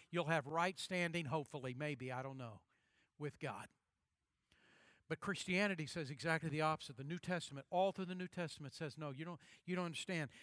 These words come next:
Right standing with God happens differently than that." Second Corinthians chapter five, verse twenty-one. "And God made Christ, who never sinned, to be the offering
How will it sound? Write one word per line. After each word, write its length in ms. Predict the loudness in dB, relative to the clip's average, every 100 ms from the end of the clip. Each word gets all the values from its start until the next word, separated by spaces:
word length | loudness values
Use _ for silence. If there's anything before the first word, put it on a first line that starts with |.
| -16 -8
Right 400 | -2 2 2 0
standing 840 | -4 -4 -2 0 2 2 0 0 -2
with 260 | -4 -4
God 640 | -4 -2 0 -2 -4 -8 -12 _ _ _
happens 580 | -8 -2 0 -2 -6 -8
differently 600 | 0 0 0 -8 -6 -8 -8
than 180 | -14
that." 180 | -12 -14 -18 _ _ _ _ _ _ _ _ _ _ _ _ -20 -20 -20 -12
Second 440 | 2 4 4 0
Corinthians 760 | 2 2 2 0 0 -2 -8 -4
chapter 460 | 0 0 0 -6
five, 380 | -2 2 2 0
verse 200 | -4 -8
twenty-one. 520 | -4 -4 -2 -4 -6 -12 _ _ -20 -20 -20 -20 -12 4
"And 320 | 4 4 4
God 440 | 6 8 6 6
made 400 | 4 4 4 0
Christ, 540 | -2 0 2 2 0 -2
who 120 | 0
never 320 | 4 4 2
sinned, 400 | -2 0 2 2
to 80 | 2
be 160 | 2
the 160 | 2 0 -4 _ 4
offering 540 | 6 6 2 0